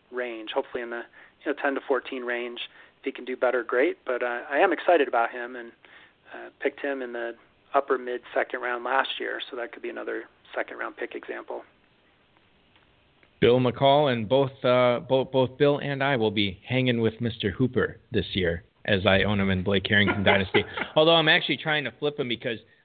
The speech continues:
Speaker 2: I wanna replace him with, um, one of these, you know, top five tight ends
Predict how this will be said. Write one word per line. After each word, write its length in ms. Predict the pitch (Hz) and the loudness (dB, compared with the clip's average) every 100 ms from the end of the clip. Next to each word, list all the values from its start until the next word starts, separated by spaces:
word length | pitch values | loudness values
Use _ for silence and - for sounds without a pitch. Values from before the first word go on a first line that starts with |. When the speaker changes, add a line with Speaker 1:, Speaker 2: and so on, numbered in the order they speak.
| - | -2
Speaker 2:
I 80 | |
wanna 400 | 123 143 147 123 113 | 2 2 2 0 -2
replace 480 | 127 127 - 139 139 - | -2 -2 2 2 2 0
him 340 | 147 139 131 | -2 -2 -2
with, 320 | 117 117 113 | 2 2 2
um, 280 | 117 107 101 | 0 0 -2
one 180 | 110 127 | 0 0
of 60 | 120 | 2
these, 200 | 117 101 - _ | 0 0 -10 _
you 140 | 123 | 0
know, 100 | 110 | 0
top 300 | 107 117 110 | 4 4 6
five 340 | 120 117 107 - | 6 6 4 0
tight 180 | 127 113 | 4 4
ends 240 | 110 110 | 4 0